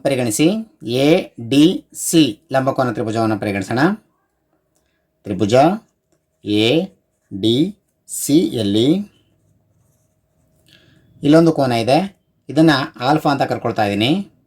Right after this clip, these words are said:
is equal to ಮೂವತ್ತು ಡಿಗ್ರಿ ಆಗಿರುತ್ತೆ. ಇದಕ್ಕೂ ಕೂಡ ಟ್ಯಾನನ್ನು ಅಪ್ಲೈ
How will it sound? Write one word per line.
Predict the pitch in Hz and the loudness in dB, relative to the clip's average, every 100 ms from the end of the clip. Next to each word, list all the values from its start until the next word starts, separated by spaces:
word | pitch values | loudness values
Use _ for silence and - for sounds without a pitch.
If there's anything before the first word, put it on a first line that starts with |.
| _ _ _ _ _ _ 123 | _ _ _ _ _ _ -8
is | 123 | -4
equal | 127 135 139 | 0 0 2
to | 131 - - _ - | 0 0 -12 _ -10
ಮೂವತ್ತು | 113 123 123 113 | -2 -2 0 -2
ಡಿಗ್ರಿ | 110 110 104 | -2 0 0
ಆಗಿರುತ್ತೆ. | 98 95 110 135 208 - _ _ _ _ _ _ _ - - - - - - - 147 | -2 -6 0 2 2 -4 _ _ _ _ _ _ _ -20 -20 -20 -20 -20 -20 -8 -2
ಇದಕ್ಕೂ | 170 196 190 | 0 0 4
ಕೂಡ | 190 156 160 - - | 6 6 2 -6 -2
ಟ್ಯಾನನ್ನು | 147 160 175 147 | 0 2 2 0
ಅಪ್ಲೈ | 139 | -2